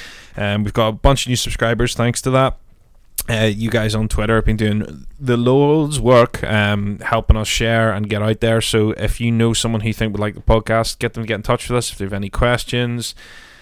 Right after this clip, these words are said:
uh, any feedback's always welcome. Anything you wanna see more of or hear more of from the show, we're always down to listen. So until next week, that's it from me.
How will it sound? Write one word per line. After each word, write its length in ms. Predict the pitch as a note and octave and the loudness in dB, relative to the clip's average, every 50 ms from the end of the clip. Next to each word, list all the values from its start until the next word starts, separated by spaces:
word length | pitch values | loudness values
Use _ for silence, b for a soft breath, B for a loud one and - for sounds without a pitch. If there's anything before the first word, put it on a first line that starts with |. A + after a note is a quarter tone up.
| B B B | B B B
uh, 240 | - G2+ G#2+ A2 G#2+ | -6 -4 -4 -4 -2
any 220 | - A#2+ A#2 A2+ A2 | -2 0 0 0 0
feedback's 500 | - - B2 B2 G#2+ - A#2+ A#2+ - - | 2 0 0 0 2 2 0 0 0 0
always 220 | B2 A#2 A2+ G#2 G#2+ | 0 0 0 2 2
welcome. 420 | A2+ A#2+ B2 - C3+ C3+ C#3 C3 | 2 2 2 0 -2 -2 -2 -2
Anything 360 | F#2+ G#2+ G#2+ G#2+ - - A2 G#2+ | -4 -2 -4 -4 -4 -4 -4 -2
you 120 | G#2+ G#2+ | -2 -2
wanna 240 | G2+ G#2 G#2+ A2 A2 | -2 -2 -2 -2 -2
see 180 | - - A#2 | -4 -4 -2
more 280 | A#2 A2+ A#2 A#2 A#2+ A#2+ | 0 0 2 2 2 2
of 120 | A#2+ B2 A2 | 2 0 -2
or 60 | A2 | -2
hear 240 | G#2+ A#2 A#2 A#2+ B2 | -2 -2 0 0 0
more 240 | B2+ B2+ B2+ B2+ B2+ B2+ | 0 0 0 2 0 0
of 80 | B2+ B2 | -2 -4
from 140 | - A#2+ A#2 | -6 -8 -6
the 40 | |
show, 340 | A#2 - - C3 A#2+ A#2+ B2 | -6 -4 -2 0 0 0 0
we're 260 | - - - A2 G2 - | -2 0 0 -2 0 0
always 360 | - A2+ A2+ A2 A2+ A2+ G#2 | 0 -2 0 0 0 -2 -2
down 200 | - G#2+ G#2+ G#2+ | -2 -4 -2 -2
to 80 | G#2+ G#2 | -2 -2
listen. 400 | G#2+ A2 A2 - - B2 B2 B2 | -2 -2 -2 -2 -2 -2 -2 -2
So 260 | - - A#2 A#2 A2 | 0 0 0 0 2
until 360 | - A#2 A#2+ - C3 B2+ C3 | 0 -2 -2 -2 -2 0 0
next 340 | B2 A2+ A2+ A2 - - A#2 | 0 0 -2 -2 -2 -4 -2
week, 260 | G#2+ A2+ B2+ C3+ - | -2 -2 -2 -2 -4
that's 240 | - A#2 A#2 - - | -4 -4 -4 -2 -2
it 120 | A#2+ A#2+ | -4 -4
from 240 | - - A#2 A2 A2 | -2 -2 -2 0 0
me. 280 | A#2 A#2+ C#3 D#3+ E3 | 0 0 0 -2 -2